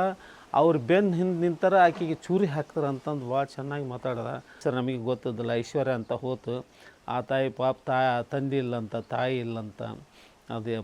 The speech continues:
ಪಾಪ ಮನ್ಸಿಗೆ, ನಮ್ಮ ಮನ್ಸಿಗೆ ಕೆಟ್ಟ ಆತು. "ಲಾಸ್ಟ್ ಇದು ನಿನಗೆ, ಹೋಗಿ ಬಾ ಮಗಳೇ" ಅಂತಂದು Bigg Boss-ನವ್ರು ಆಕಿಗೆ ಆಶೀರ್ವಾದ ಮಾಡಿದ್ರು. ನಮಗೆ ಹೆಂಗೆ ಭಾಳ ಕ-, ದುಃಖ ಅನಿಸ್ತು. ಆಮೇಲೆ ಸುದೀಪ್ ಸರ್ನ ಕೇಳಿದ್ಲು, "ನಾನು ಹೊರಗೆ ಹೋಗ್ತೀನಿ,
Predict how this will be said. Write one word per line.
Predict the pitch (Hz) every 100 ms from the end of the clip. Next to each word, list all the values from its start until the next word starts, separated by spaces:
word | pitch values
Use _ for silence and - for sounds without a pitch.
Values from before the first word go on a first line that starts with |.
| -
ಪಾಪ | 113 110
ಮನ್ಸಿಗೆ, | 110 110 - 120
ನಮ್ಮ | 110 110
ಮನ್ಸಿಗೆ | 113 101 123
ಕೆಟ್ಟ | 107 123 - 117
ಆತು. | 110 131
"ಲಾಸ್ಟ್ | 131 143 175 -
ಇದು | 165 143
ನಿನಗೆ, | 143 135 127 120 151 180 - - -
ಹೋಗಿ | - 156 143
ಬಾ | 151 139 143
ಮಗಳೇ" | 135 127 127
ಅಂತಂದು | 127 113 143 147 127 123
Bigg | 120 123 104
Boss-ನವ್ರು | 131 131 156 131
ಆಕಿಗೆ | 123 117 110 123 117
ಆಶೀರ್ವಾದ | 113 - 147 139 135 127
ಮಾಡಿದ್ರು. | 120 117 117 113 107 110 - - - -
ನಮಗೆ | 120 120 123
ಹೆಂಗೆ | 117 131 117 107
ಭಾಳ | 107 117 120 110
ಕ-, | - 113 110 117 113 107 107
ದುಃಖ | 131 -
ಅನಿಸ್ತು. | 123 117 - 127
ಆಮೇಲೆ | 123 127 135 123 123 120 - - - -
ಸುದೀಪ್ | 139 139
ಸರ್ನ | - 139 127
ಕೇಳಿದ್ಲು, | - 127 127 117 117 113 - - - -
"ನಾನು | 127 123
ಹೊರಗೆ | 113 120 135
ಹೋಗ್ತೀನಿ, | 123 120 - 120 113